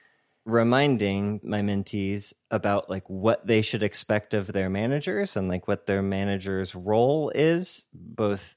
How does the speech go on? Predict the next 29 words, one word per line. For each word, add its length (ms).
in 500
their 140
day-to-day 440
jobs 400
as 120
well 220
as 140
what 120
they 120
should 160
be 80
providing 480
in 100
their 140
career 640
and 100
how 140
they 100
should 180
be 80
helping 340
their 140
career 420
trajectory 640
and 140
growth, 320
all 100
that 140
stuff. 340